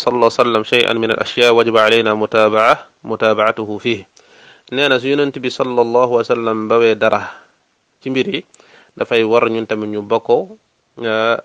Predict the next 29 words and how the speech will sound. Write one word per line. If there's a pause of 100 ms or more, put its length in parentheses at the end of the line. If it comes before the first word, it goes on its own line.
(160)
dafay
war
boog
ñun
tamit
ñu
topp
ko
ci, (240)
ci
loolu. (540)
Noonu
la
Imam
Darkashi
di
wax
ci
Al-Bahrul
Muhit: (400)
"المتابعة، (480)
المتابعة
كما
تكون
في
الأفعال
تكون
في
الطرق."